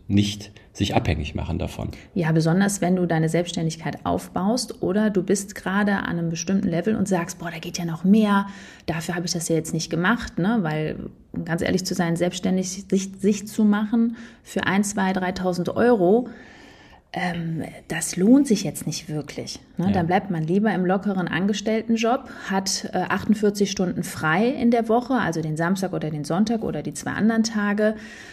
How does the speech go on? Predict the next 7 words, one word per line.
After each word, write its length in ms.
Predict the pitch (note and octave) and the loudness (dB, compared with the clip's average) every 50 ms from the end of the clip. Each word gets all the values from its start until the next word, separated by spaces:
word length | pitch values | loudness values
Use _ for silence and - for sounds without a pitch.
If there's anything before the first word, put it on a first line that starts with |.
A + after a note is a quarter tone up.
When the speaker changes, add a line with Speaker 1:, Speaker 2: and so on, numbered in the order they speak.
| - - - _ - | -20 -20 -20 _ 2
Speaker 2:
Und, 600 | F#3 F#3+ F#3+ F#3 F#3 F#3 F#3 F3+ F3+ F3+ - - | 4 4 4 4 2 2 0 0 -2 -4 -4 -4
ähm, 640 | - E3+ F3 F3 E3+ F3 F3 F3 F3 F#3 G3 F#3 - - | -4 -6 -6 -4 -4 -4 -6 -4 -4 -6 -6 -6 -6 -2
ne, 300 | F3 E3+ F#3+ A#3 C4+ B3+ - | 0 2 2 2 0 0 -2
also 260 | - E3 F#3 E3 D#3 - - - - - - - - _ | -4 -4 -4 -4 -6 -8 -10 -14 -18 -20 -20 -20 -8 _
wenn 180 | F3 F#3 F#3+ | 2 4 6
man's 280 | G#3+ A3+ A#3+ B3 - - | 6 6 6 4 4 4
macht 520 | A3 G#3+ A3+ A#3+ G#3+ - - - - - | 4 4 4 2 -2 -6 -10 -14 -14 -16